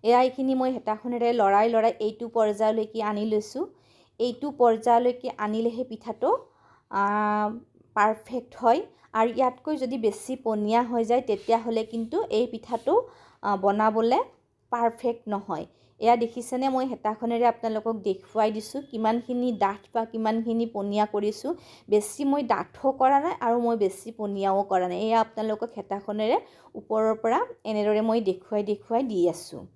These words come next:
এইটো পৰ্যায়লৈকে আনিলে পিঠাটো পাৰফেক্ট হ'ব। আৰু এতিয়া আহিছোঁ গেছৰ ফালে। এতিয়া মই গেছত কেৰাহী এখন উঠাই দিছোঁ। উঠাই দিয়াতে দি দিছোঁ ৰিফাইন তেল।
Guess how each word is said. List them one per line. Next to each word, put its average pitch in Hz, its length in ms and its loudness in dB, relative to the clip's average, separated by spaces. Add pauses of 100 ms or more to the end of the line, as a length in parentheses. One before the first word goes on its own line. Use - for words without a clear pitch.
(500)
এইটো 226 300 0
পৰ্যায়লৈকে 240 760 4
আনিলে 226 420 -2 (180)
পিঠাটো 240 640 -4 (320)
পাৰফেক্ট 220 560 -2
হ'ব। 208 140 0 (480)
আৰু 208 180 0
এতিয়া 226 360 -2
আহিছোঁ 269 360 -4
গেছৰ 220 500 0
ফালে। 247 280 2
এতিয়া 247 260 -2
মই 247 220 0
গেছত 202 580 -4 (120)
কেৰাহী 214 380 0
এখন 240 300 -2
উঠাই 208 320 -4
দিছোঁ। 220 360 -8
উঠাই 233 300 -2
দিয়াতে 220 360 2
দি 220 120 -6
দিছোঁ 233 280 -4
ৰিফাইন 214 520 -6
তেল। 240 260 0